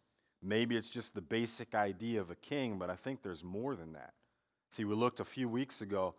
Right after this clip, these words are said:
at Second Samuel seven, and David in his large palace is wanting to be able to bless God and build a large palace for him. And God says, "I don't dwell in palaces or tents or any of that stuff. But here's what I'm gonna do for you, David. I'm gonna build you a house."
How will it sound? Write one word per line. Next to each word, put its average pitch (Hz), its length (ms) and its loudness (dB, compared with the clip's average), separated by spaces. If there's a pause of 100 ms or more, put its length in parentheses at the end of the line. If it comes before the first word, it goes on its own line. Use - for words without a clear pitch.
(160)
at 95 120 -6
Second 110 340 0
Samuel 110 420 0
seven, 95 580 2 (340)
and 92 160 -6
David 110 440 6
in 90 120 -4
his 85 120 -8
large 107 480 4
palace 110 600 4
is 78 100 -14 (260)
wanting 104 360 2
to - 100 -12
be 107 160 0
able 98 160 0
to 90 60 -4
bless 101 420 0
God 104 380 4
and 82 120 -6
build 101 240 0
a 95 40 -2
large 95 360 -2
palace 98 380 -4
for 82 180 -14
him. 98 220 -8 (460)
And 90 80 -10
God 107 240 6
says, 107 220 0
"I 123 80 6
don't 123 160 0
dwell 110 320 0
in 95 80 -4
palaces 101 640 -2
or 80 60 -10
tents 104 400 -8
or 90 180 -6
any 101 200 -6
of 76 100 -8
that 73 180 -10
stuff. - 360 -14 (560)
But 95 100 -4
here's 135 220 4
what 139 100 2
I'm 135 80 4
gonna 113 140 2
do 113 200 -4
for - 140 -10
you, 104 180 -4
David. 80 380 -6
I'm 92 80 -4
gonna 110 140 -4
build 80 280 -4
you 101 220 -6
a - 60 -8
house." - 520 -14